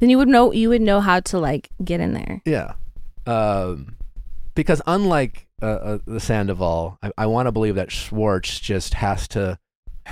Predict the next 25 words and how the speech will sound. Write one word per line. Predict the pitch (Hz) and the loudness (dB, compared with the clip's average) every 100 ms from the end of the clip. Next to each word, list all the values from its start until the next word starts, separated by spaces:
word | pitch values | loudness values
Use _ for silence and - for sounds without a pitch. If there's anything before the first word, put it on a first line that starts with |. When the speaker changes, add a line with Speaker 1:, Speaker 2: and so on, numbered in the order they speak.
| - - - | -12 -12 -2
Speaker 2:
get | 143 147 | -2 2
some | 131 | 0
conviction, | 127 107 107 - 104 92 90 - - | 0 0 0 0 0 0 -2 -6 -6
and | 104 98 92 92 - - - - - | -4 -2 -2 -6 -10 -10 -10 -8 -2
I, | 113 - | -2 0
I | 113 | 0
wanna | 110 117 123 | 2 2 2
believe | 110 104 | 2 0
he's | 98 107 | 2 0
not | 98 | 0
capable | 98 95 92 | 0 0 -2
of | 85 | -2
doing | 87 87 | -2 -2
what | 82 | -4
his | 85 | -6
friend | - 80 69 | -8 -10 -10
did. | - - _ _ | -16 -20 _ _
Speaker 1:
Not | 247 262 269 302 | 2 6 6 6
like | 339 285 | 2 0
that. | 202 185 110 92 - | 0 0 2 -2 0
I | |
mean, | 226 233 | 2 4
like, | 233 208 - 180 | 2 0 -4 -4
does | - 220 - - | 0 0 0 -4
he | - 220 214 208 202 196 185 92 | -2 0 2 2 2 2 0 -2